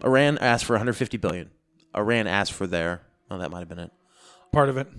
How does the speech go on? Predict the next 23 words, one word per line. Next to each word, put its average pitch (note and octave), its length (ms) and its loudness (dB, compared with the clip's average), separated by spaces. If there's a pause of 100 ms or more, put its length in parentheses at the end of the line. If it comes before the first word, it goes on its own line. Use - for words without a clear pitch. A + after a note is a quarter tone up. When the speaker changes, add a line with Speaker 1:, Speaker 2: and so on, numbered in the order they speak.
(120)
Speaker 1:
Iran C3+ 360 2
asked A#2+ 260 0
for C#3 100 -6
their A2+ 120 0
money A#2+ 240 0
back. - 320 -10 (200)
Speaker 2:
Yeah. D3 160 -2
Speaker 1:
Right? F#2+ 160 -2 (720)
Nice B2+ 300 4
round A#2 180 4
number. E2+ 320 -6 (680)
The C3+ 100 6
extra B2+ 180 2
two E3+ 120 2
billion D3+ 240 6
in C3 80 -2
cash, E3 380 4
that A#2 140 2
never G#2 160 -2
made E2 180 -4
it D#2 80 -12
to - 120 -6
Iran. G1+ 240 -10